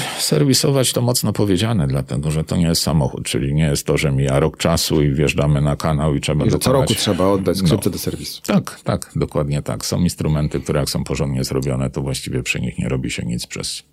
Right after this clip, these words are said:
Speaker 1: parę lat, kilkanaście lat. Absolutnie nic.
Speaker 2: No
Speaker 1: Oprócz
Speaker 2: ale
Speaker 1: wymiany strun.
Speaker 2: I co te
Speaker 1: I
Speaker 2: kilkanaście lat, to co się robi?
Speaker 1: Gra.
Speaker 2: Okej, ale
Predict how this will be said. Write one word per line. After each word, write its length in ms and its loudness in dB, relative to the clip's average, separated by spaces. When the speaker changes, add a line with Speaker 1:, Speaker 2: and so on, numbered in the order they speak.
Speaker 1:
parę 260 -2
lat, 320 -8
kilkanaście 680 -4
lat. 320 -12
Absolutnie 640 -6
nic. 260 -20
Speaker 2:
No 80 2
Speaker 1:
Oprócz 200 2
Speaker 2:
ale 80 0
Speaker 1:
wymiany 340 2
strun. 420 -4
Speaker 2:
I 60 -2
co 100 0
te 60 2
Speaker 1:
I 40 2
Speaker 2:
kilkanaście 560 2
lat, 340 0
to 80 0
co 140 -2
się 140 2
robi? 300 2
Speaker 1:
Gra. 260 0
Speaker 2:
Okej, 400 2
ale 320 4